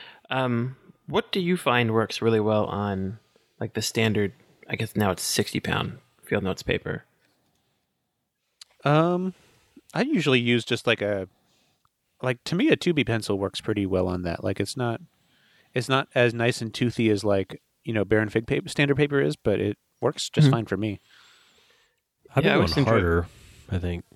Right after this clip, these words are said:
Speaker 3: like,
Speaker 2: Yeah.
Speaker 3: with field notes paper
Speaker 1: Yeah.
Speaker 3: typically. I've been, uh, it's like the longer we've done this, it's, it kinda interesting. Like, when we started this podcast to begin, like, I was discovering the two B kind of pocket, and then Johnny, you would say things about, like, the B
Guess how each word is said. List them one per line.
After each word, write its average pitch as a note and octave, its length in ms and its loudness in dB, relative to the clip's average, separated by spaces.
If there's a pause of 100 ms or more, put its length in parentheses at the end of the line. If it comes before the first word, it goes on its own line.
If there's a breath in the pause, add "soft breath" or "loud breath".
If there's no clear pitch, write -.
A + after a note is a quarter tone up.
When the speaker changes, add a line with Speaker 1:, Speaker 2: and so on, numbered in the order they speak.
Speaker 3:
like, - 100 -2
Speaker 2:
Yeah. G#2+ 120 2
Speaker 3:
with F#2 140 -2
field F#2+ 240 4
notes F2 180 0
paper - 260 2
Speaker 1:
Yeah. - 40 0
Speaker 3:
typically. - 420 0 (360 loud breath)
I've G2 80 0
been, F#2 320 2 (280)
uh, - 220 -4
it's - 140 0
like F#2 220 0
the F#2+ 120 2
longer G2 320 6
we've F#2+ 180 4
done F2+ 180 4
this, - 360 0
it's, - 160 -12 (180)
it A#2 120 -12
kinda G3+ 180 0
interesting. G#2 340 2
Like, F2 100 -10
when F#2+ 100 -6
we F2+ 80 -6
started G2+ 360 -4
this F2+ 100 -8
podcast - 480 -2
to F#2 80 0
begin, F2+ 360 -2
like, E2 300 -8 (480 loud breath)
I F2 80 -4
was E2+ 220 0
discovering F#2 640 0
the E2 100 -2
two G2+ 260 0
B F#2+ 360 0
kind F2+ 200 -4
of E2+ 140 -6 (280)
pocket, G2 380 0 (960 soft breath)
and F2+ 160 -6
then E2+ 380 -4 (1000 loud breath)
Johnny, F2+ 360 2
you F2 120 4
would F2 140 2
say F2 140 2
things F2 240 0
about, D#2+ 220 0
like, D#2+ 180 -4
the F2 100 2
B E2+ 560 2